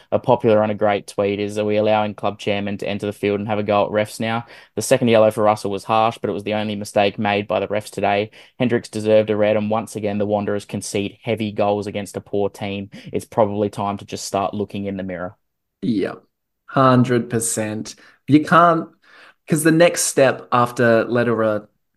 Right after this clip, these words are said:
Speaker 2: following refs down the tunnel is fans coming onto the pitch and following, 'cause this is, this is all it's doing, is it's whipping up. And, like, I think Rudan's trying to do it in a way that gets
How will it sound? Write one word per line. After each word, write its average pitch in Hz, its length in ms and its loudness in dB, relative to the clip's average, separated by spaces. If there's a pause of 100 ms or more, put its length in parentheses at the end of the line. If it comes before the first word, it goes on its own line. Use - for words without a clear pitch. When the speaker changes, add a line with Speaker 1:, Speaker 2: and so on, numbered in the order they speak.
(140)
Speaker 2:
following 110 300 0
refs 110 240 -2
down 110 160 -4
the 107 80 -8
tunnel 107 480 -4
is 120 280 2
fans 110 600 0
coming 110 300 -4
onto 107 180 -6
the 98 100 -6
pitch - 280 -4
and 107 140 -6
following, 104 500 -2 (340)
'cause 123 160 0
this 196 160 4
is, 202 160 -4 (120)
this 170 200 4
is 262 100 4
all 208 200 8
it's 190 160 0
doing, 151 280 4
is 113 140 0
it's 104 160 -2
whipping 131 480 2
up. 107 420 0 (300)
And, 143 140 6
like, 143 280 4
I 135 80 4
think - 220 0
Rudan's 135 380 6
trying 110 240 0
to 110 80 -2
do 110 200 2
it - 200 -2 (600)
in 123 100 0
a 110 60 0
way 104 680 -2
that 120 540 -6
gets - 360 -2